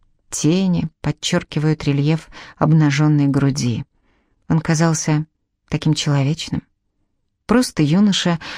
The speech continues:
раненый в битве или же в поединке. Не юноша, напомнила я себе,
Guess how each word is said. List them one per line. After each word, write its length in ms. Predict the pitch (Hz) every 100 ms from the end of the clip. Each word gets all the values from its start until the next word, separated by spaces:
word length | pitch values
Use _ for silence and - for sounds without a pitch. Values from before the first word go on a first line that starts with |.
| -
раненый 480 | 160 190 196 180 170
в 120 | 147
битве 440 | 151 220 - 151 143
или 120 | 135
же 280 | 131 139 139
в 100 | -
поединке. 680 | 151 139 131 175 202 - 175 _ _ _ _ _ _ _ _
Не 220 | 147 151
юноша, 680 | 143 151 170 131 - - 90 - _ _ _ _
напомнила 540 | 147 139 143 143 135 135
я 180 | 131 127
себе, 380 | - 117 127